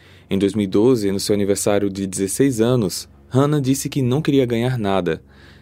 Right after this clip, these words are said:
Ela falou com os pais que preferiria pegar todo o dinheiro que seria gasto em presentes e na festa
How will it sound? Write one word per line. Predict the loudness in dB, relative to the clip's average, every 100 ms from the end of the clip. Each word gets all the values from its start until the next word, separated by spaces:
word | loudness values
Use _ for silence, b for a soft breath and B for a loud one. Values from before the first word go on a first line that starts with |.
| B
Ela | 0 0
falou | 2 0
com | 2
os | -4 -2
pais | 0 2 0 -2
que | -6 -4
preferiria | -2 -2 0 2 2 2 2 2
pegar | 0 0 2 2 2
todo | 0
o | 0
dinheiro | 0 0 0
que | -2
seria | 0 0
gasto | 2 0 -2 -6 -8
em | -6 -6
presentes | 0 0 2 -2 -2 -4
e | -2
na | -2
festa | 0 0 0 -4 -8